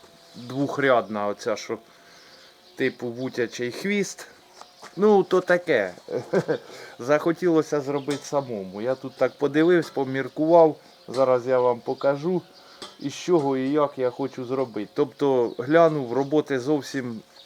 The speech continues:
якби небагато, але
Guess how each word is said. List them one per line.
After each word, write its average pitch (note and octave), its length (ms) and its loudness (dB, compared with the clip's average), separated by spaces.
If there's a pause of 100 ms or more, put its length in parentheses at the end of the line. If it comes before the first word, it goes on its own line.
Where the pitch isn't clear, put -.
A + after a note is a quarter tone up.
(340)
якби B2+ 400 0
небагато, D#3 800 4 (320)
але F#3+ 300 4